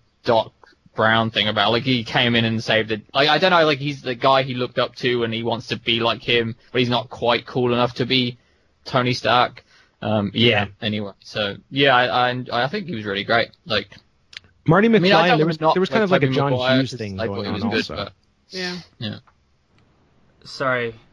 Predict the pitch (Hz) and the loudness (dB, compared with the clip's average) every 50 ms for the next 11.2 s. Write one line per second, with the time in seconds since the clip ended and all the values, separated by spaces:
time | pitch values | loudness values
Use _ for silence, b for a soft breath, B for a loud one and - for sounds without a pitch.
0 | _ _ _ - - - - 202 185 - - - - 139 139 131 131 127 123 - | _ _ _ -14 -2 4 6 6 6 6 6 2 0 -2 -2 0 0 0 0 -2
1 | - 127 117 113 117 113 - - 117 110 117 113 123 117 113 - - 127 131 131 | -4 -6 -6 -6 -6 -10 -12 -12 -12 -12 -8 -6 -4 -4 -4 -4 -4 -4 -4 -4
2 | 135 139 147 147 151 131 113 107 - 156 156 - 170 170 175 185 190 b b b | -6 -6 -2 2 2 2 2 0 -2 -6 -8 -8 -8 -8 -6 -8 -10 b b b
3 | b b b b b b b b b b b b b - 170 170 160 143 147 143 | b b b b b b b b b b b b b 2 4 6 6 6 4 4
4 | 135 165 165 147 143 143 143 160 156 135 120 117 123 127 143 170 190 190 175 - | 2 2 2 2 0 2 2 2 2 2 2 0 2 2 2 2 2 0 0 -2
5 | - - 147 147 160 175 180 - _ _ _ _ - 170 175 185 208 202 185 - | -2 0 0 2 2 0 -2 -6 _ _ _ _ -4 -2 0 2 0 0 0 0
6 | 131 135 135 143 143 143 143 156 160 - - 175 156 143 127 123 131 131 135 139 | 0 2 4 4 4 4 4 4 4 4 4 4 4 4 4 2 2 2 4 4
7 | 135 120 - - 139 131 127 123 113 107 - 127 120 120 120 107 - 117 117 117 | 2 2 2 2 4 4 4 2 0 0 2 2 2 2 2 0 2 2 2 4
8 | 117 110 101 98 - - 104 95 92 95 90 92 - - _ _ _ - 131 113 | 2 2 -2 -4 -2 0 2 2 2 0 -4 -8 -12 -16 _ _ _ 2 4 4
9 | 110 107 - 113 104 170 139 117 107 107 104 95 110 110 104 104 104 98 95 95 | 4 4 2 2 4 4 4 4 2 -2 -2 0 0 0 2 2 0 0 -2 -4
10 | 95 92 - - 110 104 98 92 - - _ _ _ _ - 113 113 107 107 101 | -6 -6 -4 -4 -4 -4 -4 -6 -8 -14 _ _ _ _ -2 2 2 4 4 2
11 | 101 95 92 | 2 0 0